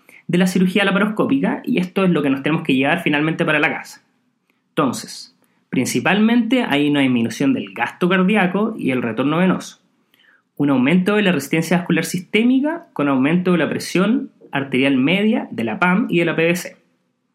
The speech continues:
Con la frecuencia cardíaca, ya dijimos, esta puede aumentar o disminuir dependiendo de distintos mecanismos.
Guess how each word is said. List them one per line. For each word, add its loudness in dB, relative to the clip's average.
Con 0
la 0
frecuencia 2
cardíaca, 2
ya 4
dijimos, 2
esta 0
puede 2
aumentar 2
o 0
disminuir 2
dependiendo 2
de 2
distintos 2
mecanismos. -2